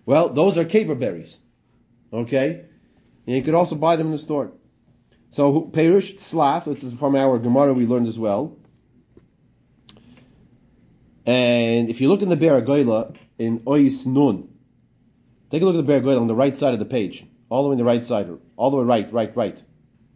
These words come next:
P-, on the top of the page, right. Okay? It says, "Einoi Ikir Hapri."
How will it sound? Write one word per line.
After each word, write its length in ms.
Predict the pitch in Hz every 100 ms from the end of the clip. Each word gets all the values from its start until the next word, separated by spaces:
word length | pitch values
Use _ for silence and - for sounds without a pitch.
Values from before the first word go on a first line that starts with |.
| _ _ _ -
P-, 100 | 131
on 140 | 127
the 60 | 120
top 240 | 143 143
of 40 |
the 60 | 127
page, 380 | 123 120 120 -
right. 320 | 104 107 82 - _ _ _ _ _ _ _ _ _ -
Okay? 460 | 110 131 123 - - -
It 60 | -
says, 340 | 156 139 - - _ _ _ _ _ _ -
"Einoi 500 | 175 247 247 214 -
Ikir 380 | 233 240 190 160
Hapri." 540 | 143 - 165 160 -